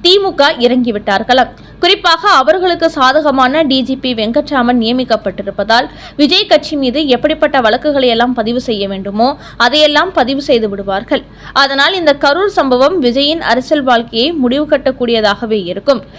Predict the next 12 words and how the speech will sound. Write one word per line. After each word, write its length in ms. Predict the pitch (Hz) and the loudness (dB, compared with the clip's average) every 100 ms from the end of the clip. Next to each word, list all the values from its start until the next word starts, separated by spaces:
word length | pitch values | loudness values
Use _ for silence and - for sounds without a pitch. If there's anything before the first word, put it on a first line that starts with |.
| - | -6
இதை 220 | - 285 320 | 0 2 2
வைத்தே 280 | 311 294 311 | 0 2 2
அவரை 280 | 302 233 220 | 4 2 2
காலி 280 | 220 240 277 | 2 2 0
செய்வதற்கான 720 | 254 226 240 233 226 220 214 | 0 0 2 0 0 -2 0
அனைத்து 320 | 196 240 247 | -2 -4 -2
வேலைகளிலும் 540 | 214 214 226 214 320 - | -2 0 0 -2 -4 -4
தி 140 | 233 | -4
மு 140 | 254 240 | -2 0
க 180 | 247 214 214 | 0 0 0
ஈடுபடும் 440 | 262 247 262 240 - | 0 4 4 2 0
என்று 340 | 214 214 226 | -4 -2 0